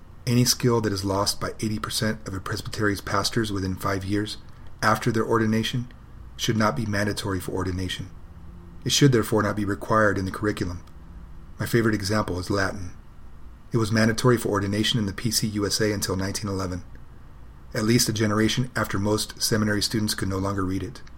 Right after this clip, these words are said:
The church then substituted the B A degree, which by nineteen eleven was Latin free. Because the humanist educational system had abandoned Latin as no longer necessary for learning,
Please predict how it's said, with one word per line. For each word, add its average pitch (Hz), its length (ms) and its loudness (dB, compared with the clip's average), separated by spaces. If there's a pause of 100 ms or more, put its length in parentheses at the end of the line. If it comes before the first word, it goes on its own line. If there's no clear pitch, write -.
(720)
The 104 80 -2
church - 520 4
then 101 360 -2
substituted 110 560 2
the 98 80 -2
B 104 260 -2
A 107 140 2
degree, 92 380 -2 (500)
which - 160 -2
by 101 140 2
nineteen 107 340 2
eleven 101 320 0
was 98 140 -4
Latin 95 320 -2
free. 98 300 -6 (920)
Because 131 240 4
the 110 80 2
humanist 139 480 8
educational 113 500 4
system 101 460 2 (360)
had 104 140 -2
abandoned 104 480 4
Latin 104 380 0 (480)
as 98 140 -2
no 107 120 2
longer 104 280 2
necessary 104 520 2
for - 140 -6
learning, 98 300 0